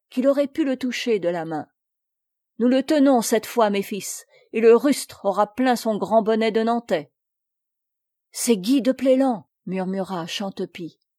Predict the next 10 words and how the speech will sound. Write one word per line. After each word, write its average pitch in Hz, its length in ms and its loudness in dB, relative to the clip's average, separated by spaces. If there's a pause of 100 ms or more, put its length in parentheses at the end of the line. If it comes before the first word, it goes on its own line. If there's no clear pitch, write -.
(800)
Malétroit 214 640 -2
toucha 254 420 -6
son 180 240 -8
épée 277 380 -8 (340)
et 208 100 2
voulut 269 280 0
s'élancer 254 600 -2
à 170 80 -4
sa 170 160 -8
poursuite. - 640 -14